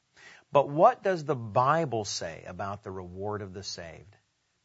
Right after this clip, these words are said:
Well, in the passage of Scripture known as the Beatitudes, Jesus teaches us something important. Look here in Matthew chapter five and verse five. "Blessed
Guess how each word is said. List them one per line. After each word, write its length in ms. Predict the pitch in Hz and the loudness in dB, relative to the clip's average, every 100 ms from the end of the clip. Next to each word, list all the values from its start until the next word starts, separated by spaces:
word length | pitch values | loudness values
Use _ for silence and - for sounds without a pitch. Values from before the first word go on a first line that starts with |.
| _ _ _ - | _ _ _ 4
Well, 120 | 147 | 4
in 60 | 139 | 4
the 80 | |
passage 480 | - 165 233 220 175 | 2 2 2 0 -4
of 100 | 156 | -4
Scripture 400 | - 170 147 160 | 2 0 2 -2
known 240 | 139 135 139 | 0 0 0
as 140 | 120 | -2
the 60 | 117 | -2
Beatitudes, 880 | 120 117 139 120 - 76 67 - _ - _ | 0 2 2 0 -6 -12 -14 -18 _ -20 _
Jesus 460 | 113 123 175 190 180 | -6 -2 0 -2 -6
teaches 420 | - 151 147 139 | -6 -8 -6 -2
us 160 | 139 127 | -2 -2
something 480 | - 117 117 117 110 | -6 -6 -6 -10 -10
important. 520 | 104 - 107 - - - _ _ _ - - | -12 -6 -6 -6 -16 -20 _ _ _ -20 -4
Look 220 | 262 302 | -2 0
here 240 | - 113 113 | 2 2 2
in 280 | 120 117 | 0 -2
Matthew 600 | 123 160 175 - 87 85 90 | 0 0 0 -6 -14 -14 -12
chapter 420 | - 131 131 123 | -2 0 0 -4
five 580 | - - 95 78 85 - _ _ _ _ | 0 2 4 2 -4 -10 _ _ _ _
and 180 | - 123 | -6 2
verse 240 | 120 117 | 2 2
five. 380 | - 76 50 - _ _ _ _ _ _ _ _ _ _ _ _ _ _ _ | 0 -4 -4 -14 _ _ _ _ _ _ _ _ _ _ _ _ _ _ _
"Blessed 720 | 120 98 131 165 208 202 220 | -14 0 8 10 10 6 0